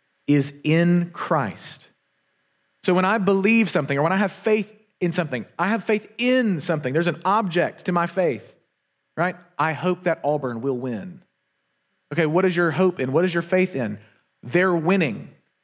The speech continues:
That's the object of your faith. So my hope in my, for my salvation, my hope for my life is in Jesus. He's the object of our faith. And the Father gives us that faith.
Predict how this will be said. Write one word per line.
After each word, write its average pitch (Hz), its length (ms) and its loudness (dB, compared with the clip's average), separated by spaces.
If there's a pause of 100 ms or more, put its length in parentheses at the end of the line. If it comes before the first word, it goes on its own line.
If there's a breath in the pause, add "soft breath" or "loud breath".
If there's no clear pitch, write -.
(260)
That's 160 180 -2
the 202 140 0
object 180 400 0
of 160 100 0
your 165 100 0
faith. 135 480 -2 (1200)
So 180 280 2
my 190 320 2
hope 185 480 0
in 202 200 2
my, 190 380 2 (160)
for 202 140 0
my 185 140 0
salvation, 185 520 -2
my 180 160 0
hope 202 180 0
for 190 100 -8
my 190 140 0
life 185 300 0
is 185 280 2
in 202 480 2 (260)
Jesus. 147 960 0 (140)
He's 196 240 2
the 196 160 2 (120)
object 185 560 0
of 175 240 2
our 170 220 0
faith. 170 520 -2 (420 loud breath)
And 196 240 2
the 196 60 4
Father 185 920 0 (400 loud breath)
gives 220 340 2
us 160 220 0
that 139 200 -2
faith. - 460 -10